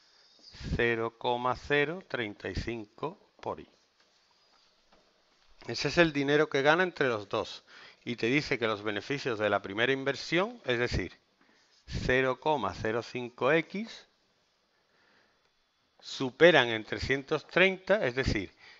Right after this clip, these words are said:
que tienen que ser los de la segunda más trescientos treinta.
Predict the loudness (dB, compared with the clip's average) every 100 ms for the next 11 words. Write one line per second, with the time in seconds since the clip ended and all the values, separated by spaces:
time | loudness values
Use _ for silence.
0 | _ _ -2 0 -2 -2 -4 0 4 4
1 | 2 -2 -2 -2 0 0 0 -2 -4 -4
2 | 0 2 2 -2 _ _ _ _ _ _
3 | _ _ -20 _ _ _ _ _ -20 _
4 | _ _ _ _ _ _ _ _ _ _
5 | _ _ _ _ -8 2 4 4 0 -14
6 | -20 _ -4 -2 -2 -4 -4 -4 -8 -10
7 | -10 -10 -12 _ -20